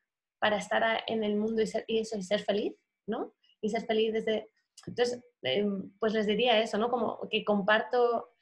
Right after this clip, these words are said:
que esto para mí es como un regalo que nos han hecho estas personas, eh, y me parece como, pues que merece mucho la pena verlo desde ahí, ¿no? Desde, desde escucharlas.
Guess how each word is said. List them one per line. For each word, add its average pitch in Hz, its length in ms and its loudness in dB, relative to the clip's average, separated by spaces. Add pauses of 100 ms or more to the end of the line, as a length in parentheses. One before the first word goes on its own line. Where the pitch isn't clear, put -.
(120)
que 247 60 2
esto 247 200 2
para 262 200 4
mí 262 180 -4
es 277 140 -4
como 208 180 0
un 220 100 0
regalo 233 260 2
que 226 80 0
nos 202 140 -2
han 190 120 2
hecho 185 220 -2
estas 202 260 -2
personas, 202 580 -2 (560)
eh, 202 760 2
y 214 100 -2
me 190 140 0
parece 180 420 -2
como, 190 540 -2
pues 185 160 -6
que 190 80 -4
merece 190 260 -2
mucho 240 220 -6
la 196 120 2
pena 185 300 -2
verlo 202 240 -2
desde 190 300 0
ahí, 185 380 -2
¿no? 240 300 -4
Desde, 202 560 0 (280)
desde 208 180 -2
escucharlas. 196 800 -2